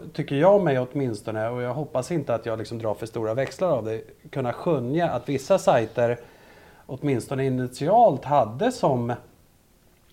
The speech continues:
mer eller mindre affärsidé att hänga ut utländska,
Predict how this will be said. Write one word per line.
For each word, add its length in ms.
mer 300
eller 180
mindre 400
affärsidé 760
att 340
hänga 460
ut 540
utländska, 1000